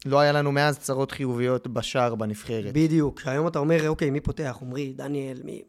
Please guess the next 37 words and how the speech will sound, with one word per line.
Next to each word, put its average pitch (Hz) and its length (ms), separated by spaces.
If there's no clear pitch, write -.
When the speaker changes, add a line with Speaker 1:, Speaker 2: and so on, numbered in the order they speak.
Speaker 2:
וגם 131 200
ג'רפי 135 460
נראה 139 180
מאוד 147 220
טוב 170 220
בליגה. 151 260
אז - 60
כאילו, - 120
אתה 160 80
אומר, 185 160
"מי, 196 420
מי 185 220
הולך 175 220
לשחק?" 165 320
ויש, 160 220
נ-, - 280
נהיה 165 180
ריק 196 260
כזה 127 240
של 131 160
שוערים. 127 380
Speaker 1:
והנה 127 280
שריף 127 300
כיוף. 135 600
Speaker 2:
אז 117 180
יפה, 147 220
זה 123 120
מוביל 143 220
אותי 147 160
לבא, 131 220
שפתאום 143 400
עכשיו 135 280
אתה 139 140
רואה 139 140
את 156 60
הניצנים 135 460
האלה 123 200